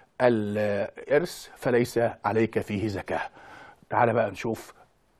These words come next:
اقلب المسألة، اللي هو انت تاجر وعندك عروض تجارة، وعروض التجارة ديت انت بتتاجر فيها وفكرت انك تقتني جزء من عروض التجارة لنفسك.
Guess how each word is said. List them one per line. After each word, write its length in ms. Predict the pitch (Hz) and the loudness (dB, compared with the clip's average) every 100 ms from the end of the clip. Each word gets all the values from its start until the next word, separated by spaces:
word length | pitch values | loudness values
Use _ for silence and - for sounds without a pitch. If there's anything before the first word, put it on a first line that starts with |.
| - | -2
اقلب 260 | 160 127 98 | 0 0 -2
المسألة، 420 | 92 - - - - _ _ _ _ _ _ 117 | -4 -8 -6 -8 -10 _ _ _ _ _ _ -4
اللي 220 | 110 104 | -2 0
هو 400 | 135 110 107 98 _ _ 117 | 2 2 0 -2 _ _ -6
انت 160 | 110 | -4
تاجر 340 | 107 117 160 - - _ _ _ _ - | 2 2 2 -4 -16 _ _ _ _ -4
وعندك 400 | 104 120 110 107 | 2 2 2 0
عروض 140 | 110 | 0
تجارة، 440 | - 113 143 175 - _ _ _ _ - | 0 4 4 4 -4 _ _ _ _ -6
وعروض 240 | 107 120 | 2 2
التجارة 280 | 107 107 117 | 2 2 2
ديت 360 | 110 113 - - - - | 2 -2 -4 -14 -16 -8
انت 160 | - 113 | -4 -4
بتتاجر 400 | 98 120 107 98 | -2 0 0 -2
فيها 460 | 127 117 107 - _ - - _ | -2 -2 -2 -6 _ -20 -20 _
وفكرت 1600 | 104 110 110 104 113 104 101 104 - - 135 - - 160 156 - - - | 0 2 2 0 0 0 0 -2 -4 -4 -4 -2 2 2 2 -10 -10 -2
انك 300 | 139 143 - | 0 0 -2
تقتني 680 | - 139 - - 175 175 170 | 0 0 -2 2 4 4 0
جزء 400 | 151 196 180 - - - - - | 2 2 2 -6 -20 -20 -16 -4
من 180 | 123 117 | -2 2
عروض 220 | 135 180 | 2 2
التجارة 520 | 180 156 196 202 196 _ _ _ | 2 4 6 6 4 _ _ _
لنفسك. 640 | - 233 104 - 113 - | 2 2 0 -6 -16 -16